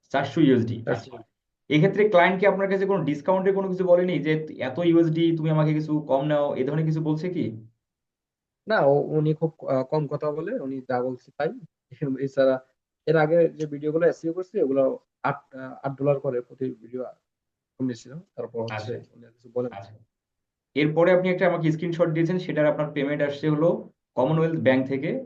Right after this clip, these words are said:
Speaker 1: যেটা আমরা দেখতে পাচ্ছি আপনার আটশো ইউএসডি এই ব্যাংকে আসছে। এই যে আটশো ইউএসডি, প্রায় অস্ট্রেলিয়ান ডলারে হচ্ছে তেরোশো একুশ ডলার, অস্ট্রেলিয়ান ডলারে।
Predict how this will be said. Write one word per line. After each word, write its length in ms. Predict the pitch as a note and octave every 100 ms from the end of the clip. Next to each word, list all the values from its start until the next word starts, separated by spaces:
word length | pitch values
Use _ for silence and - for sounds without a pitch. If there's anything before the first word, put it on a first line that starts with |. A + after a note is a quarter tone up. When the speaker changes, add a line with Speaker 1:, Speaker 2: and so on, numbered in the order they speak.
| -
Speaker 1:
যেটা 240 | A#2 C3
আমরা 140 | C3+ C#3
দেখতে 260 | A#2+ A#2
পাচ্ছি 520 | C#3+ C3+ C#3+ A2+ A#2 - - _ _ _ _
আপনার 480 | - A2+ C3+ C3 -
আটশো 380 | B2+ C3+ - F3+
ইউএসডি 460 | E3 D#3+ D#3 D#3 D3
এই 160 | C#3
ব্যাংকে 340 | B2 A#2+ A#2+ C3
আসছে। 500 | A2+ A2+ D3+ F3+ - - _ _ _ _
এই 120 | G#2+ G#2+
যে 80 |
আটশো 260 | G#2+ A2 C3
ইউএসডি, 580 | B2+ A#2+ A2+ D3 - - _ _ _
প্রায় 260 | - B2 B2
অস্ট্রেলিয়ান 640 | A#2+ B2 - D#3 D#3+ D#3
ডলারে 300 | C3+ C3+ D3
হচ্ছে 400 | C#3+ C#3+ E3 E3
তেরোশো 440 | C3 B2 C3 - C#3+
একুশ 380 | C3 B2+ D3 A2
ডলার, 280 | G#2 D#2 - - _ -
অস্ট্রেলিয়ান 440 | A#2 B2+ A#2+ A2
ডলারে। 420 | A2 G2+ D3 -